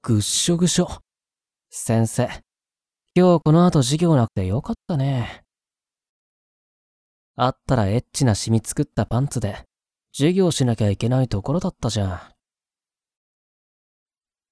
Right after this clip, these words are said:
恥ずかしそうにしながら授業する先生。ちょっと見てみたい気もするけど。あ、いや、やっぱいいや。今のなし。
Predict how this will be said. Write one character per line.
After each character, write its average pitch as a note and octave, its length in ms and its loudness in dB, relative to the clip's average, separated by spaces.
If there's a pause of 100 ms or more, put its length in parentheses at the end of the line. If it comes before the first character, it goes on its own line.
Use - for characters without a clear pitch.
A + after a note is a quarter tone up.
恥 B2 240 2
ず C#3 60 -2
か D3+ 140 0
し - 60 -2
そ E3 240 2
う D#3+ 40 4
に C#3+ 80 4
し - 140 0
な C#3+ 140 4
が D3 80 2
ら B2+ 100 2
授 C#3+ 220 -2
業 D3+ 180 4
す B2 140 -4
る A#2 100 -2
先 A2 260 -4
生。 A2 320 -8 (1000)
ち - 120 -4
ょ - 20 4
っ - 120 -2
と E3 220 4
見 B2 160 2
て F3+ 140 0
み E3+ 120 2
た B2+ 160 0
い A#2 60 -2
気 - 140 -2
も A#2+ 100 2
す - 160 -4
る C3 140 -4
け C#3 100 -6
ど。 A2 400 -8 (2500)
あ、 A#2 60 -2
い - 20 0
や、 A2+ 80 -2 (920)
や F3 140 4
っ - 140 -8
ぱ C#3+ 140 2
い C#3+ 140 2
い - 20 2
や。 G2+ 380 -4 (640)
今 E3 260 4
の B2 100 4
な A2 140 2
し。 - 300 -4